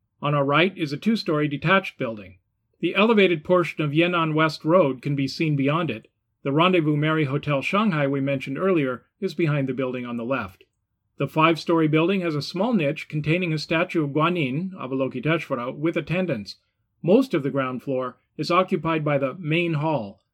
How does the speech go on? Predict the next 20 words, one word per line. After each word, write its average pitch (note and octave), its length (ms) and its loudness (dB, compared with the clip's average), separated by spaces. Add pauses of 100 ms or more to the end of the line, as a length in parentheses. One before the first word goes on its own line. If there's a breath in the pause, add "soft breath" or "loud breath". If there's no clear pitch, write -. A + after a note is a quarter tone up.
(140)
a D3+ 60 -2
low-ceilinged D3 640 2
room C3 320 -2 (100)
with C3+ 160 -4
a C3+ 40 -4
jade C3+ 360 -4
Buddha A#2+ 220 -4
statue. G2 480 -14 (1000)
Sadly, G3 480 4
I've D#3 120 0
never F3+ 220 2
managed F#3+ 440 0
to D#3 80 -2
get D3+ 80 0
off D#3+ 200 2
the F3+ 80 -2
ground F#3 300 2
at B2+ 80 -6
this A#2+ 220 -8
place. C3 420 -8